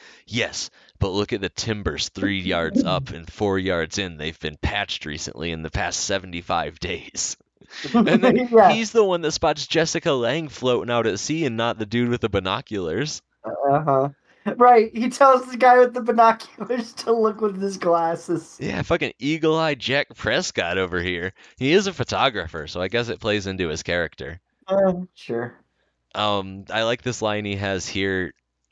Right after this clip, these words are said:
Speaker 1: 'cause the captain's like, "No," or, uh, Grodin's like, "No, this island is totally uninhabited. We're here to, like, frack the fuck out of it,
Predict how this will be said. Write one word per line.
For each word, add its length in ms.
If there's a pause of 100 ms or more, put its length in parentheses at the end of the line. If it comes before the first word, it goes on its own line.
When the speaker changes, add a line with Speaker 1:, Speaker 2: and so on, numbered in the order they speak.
(280)
Speaker 1:
'cause 200
the 80
captain's 500
like, 260 (640)
"No," 440
or, 260
uh, 280 (340)
Grodin's 440
like, 280
"No, 240
this 180
island 380
is 120
totally 440
uninhabited. 880
We're 260
here 540 (440)
to, 140
like, 400 (360)
frack 600 (160)
the 200
fuck 480
out 160
of 140
it, 140